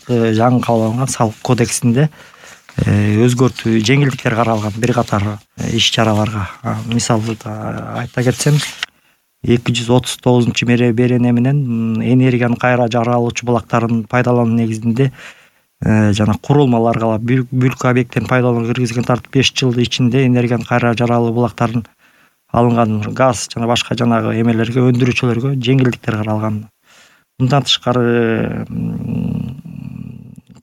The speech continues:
кошумча нарк салыгынан да бошотулган жана электро-, электр кыймылдаткыч менен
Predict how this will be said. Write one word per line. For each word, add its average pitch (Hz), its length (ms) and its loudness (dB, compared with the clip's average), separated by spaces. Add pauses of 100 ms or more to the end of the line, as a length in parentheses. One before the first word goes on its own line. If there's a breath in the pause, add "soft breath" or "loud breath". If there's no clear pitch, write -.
кошумча 135 400 0
нарк 127 260 2
салыгынан 131 460 0
да 160 100 2
бошотулган 120 540 -2
жана 110 320 -2
электро-, 120 960 0
электр 123 440 -2
кыймылдаткыч 123 600 0
менен 117 440 2